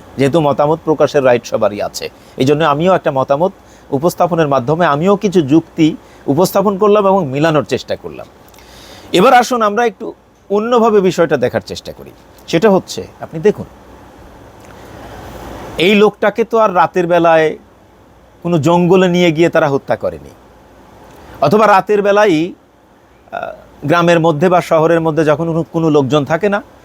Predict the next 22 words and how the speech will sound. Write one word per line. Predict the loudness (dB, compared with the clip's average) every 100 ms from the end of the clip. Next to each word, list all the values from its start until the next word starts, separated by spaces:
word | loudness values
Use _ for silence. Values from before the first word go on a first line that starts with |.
| -20 0
ওই | 0
সময় | 2 0 0
তারা | 0 0
হত্যা | -2 -8
করেছে। | -10 -12 -6
বিষয়টা | -2 0 2
তো | 2
এরকম | 2 2 -2 -6
না। | -20 -20 -20 _ -20 -20 _ -20 -20 -20 -4
এই | 2 4
লোকটাকে | 4 2 -2 -2 -2
যখন | 0 -2 -4
মারা | -2 2 2
হচ্ছিল, | 2 -2 -8 -10 -12 -20 _ _ _ _ _ _ _ _
তখন | -2 0 0 2
তো | 4
আশপাশে | 4 2 -4 -2 -2 -2 0 0 0 -2 -10 _ _ _ _ _ _ _ _ _ _ -4
একশত | -2 -2 -2 0 2
মানুষ | 2 2 0 0
না | -2
থাকলেও | 0 -2 0 0 0 -2 -8 0
তো | 4 4